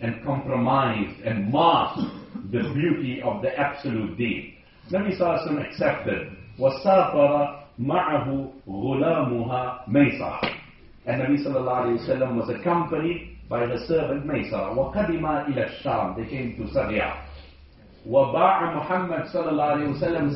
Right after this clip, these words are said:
سِلْعَتَهُ الَّتِي خَرَجَ بِهَا. The goods that were given to Nabi alayhi salam, he sold it and, uh, he then purchased some things in lieu of that as well from Syria.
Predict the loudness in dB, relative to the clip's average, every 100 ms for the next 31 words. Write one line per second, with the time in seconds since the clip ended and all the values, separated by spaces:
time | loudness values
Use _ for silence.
0 | -2 -4 -2 0 0 2 -2 0 -2 0
1 | 2 2 0 -4 -6 -4 0 0 0 -2
2 | -4 -4 -2 -2 -2 -10 -20 -12 -6 -4
3 | -2 -2 -2 -4 -4 -4 -2 0 0 -2
4 | -4 -2 -2 -2 -2 -4 -2 -2 -2 -2
5 | -4 -6 -4 -2 -2 -2 -4 -6 -12 -18
6 | -20 -20 -14 -6 -2 -2 -2 -2 -4 -4
7 | 0 0 0 -2 -2 -4 -6 -12 -20 -20
8 | -20 -20 -20 -20 -8 -4 -2 -2 -4 -4
9 | 2 2 2 0 -2 0 -2 -2 -2 -2
10 | -2 -2 -2 -2 4 6 6 6 4 4
11 | -2 -2 0 0 -2 -4 -2 0 0 0
12 | -2